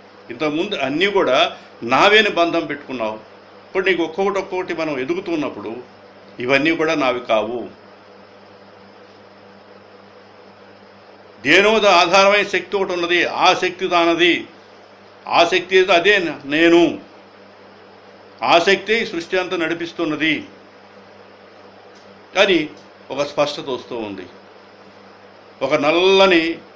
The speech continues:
ఇనప గుండు ఉందనుకోండి, దాన్ని ఎర్రగా కాల్చేటటువంటి అగ్నిలో పడేసి మనం కాల్చినప్పుడు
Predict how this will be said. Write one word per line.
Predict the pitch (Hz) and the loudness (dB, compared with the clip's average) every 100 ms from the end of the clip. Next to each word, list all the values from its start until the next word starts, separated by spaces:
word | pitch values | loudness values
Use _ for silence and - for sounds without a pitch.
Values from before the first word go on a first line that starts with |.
| - | -6
ఇనప | 156 196 | -2 0
గుండు | 190 170 165 | 0 0 -2
ఉందనుకోండి, | 160 139 143 127 123 107 - - - - - - - - - - - - - - - - - 135 | -4 -6 -8 -8 -12 -14 -18 -20 -20 -20 -20 -20 -20 -20 -20 -20 -20 -20 -20 -20 -20 -20 -18 2
దాన్ని | 175 160 143 | 4 4 2
ఎర్రగా | 151 175 202 202 | 2 4 4 4
కాల్చేటటువంటి | 175 185 180 180 175 165 165 | 6 4 4 0 0 -4 0
అగ్నిలో | 143 139 175 180 | 0 -2 -2 -2
పడేసి | 156 151 151 151 | -2 -2 -4 -6
మనం | 143 | -10
కాల్చినప్పుడు | 127 127 135 139 127 - 104 | -4 -2 -2 -4 -12 -12 -14